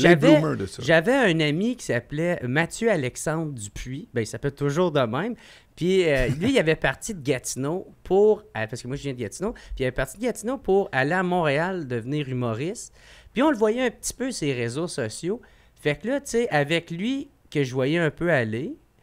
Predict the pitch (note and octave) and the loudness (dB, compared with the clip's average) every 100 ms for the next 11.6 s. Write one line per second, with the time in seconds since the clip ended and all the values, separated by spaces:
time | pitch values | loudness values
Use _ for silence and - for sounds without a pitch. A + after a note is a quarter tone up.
0 | _ _ _ - C#3+ D#3 C#3+ C#3 F3 A3 | _ _ _ -8 -2 0 2 0 0 -2
1 | G#3+ D#3+ C3+ C3 B2+ B2 G#2 A2 D#3 A3+ | -2 -2 0 -2 0 -2 -2 -2 -4 -4
2 | C4+ A#3 F#3+ F#3 F3 A3+ A3+ D3 C3+ G3 | -6 -4 -2 -2 -4 -8 -6 -6 -6 -8
3 | G3+ F#3 E3+ B2 A#2 E3+ E3+ C3+ A#2 B2+ | -6 -4 -2 -4 -4 -4 -4 -4 -4 -4
4 | C#3+ A#2+ A2+ C3+ D#3 - - - B2 - | -4 -6 -4 -2 -4 -6 -20 -10 -10 -8
5 | - F3+ - A2+ D3 C#3+ - A#2+ A2 C#3 | -6 -6 -6 -10 -10 -14 -6 -6 -4 -6
6 | C#3+ E3 F3+ A2+ A2 E3 - A#2+ B2+ D#3 | -4 -4 -4 -6 -8 -10 -6 -4 -2 -4
7 | - - A2+ C3 D3 C#3+ C#3+ B2+ G#2+ - | -6 -16 -8 -4 -2 -2 0 0 -2 -2
8 | C#3 F#3 C#3+ G#2 G#2 - B2+ - - - | -2 -2 -2 -6 -8 -4 -4 -4 -14 -16
9 | - G2 D3+ F3+ D3+ A2+ B2 C3+ - D#3 | -12 -8 2 2 2 -2 -2 -4 -2 0
10 | C3 - G#3+ - C3+ C#3 D#3+ D#3 C3 - | 0 0 -2 -2 -2 0 0 0 -4 -4
11 | A#2 B2 A#2 A2+ D3+ | -4 -2 -4 0 2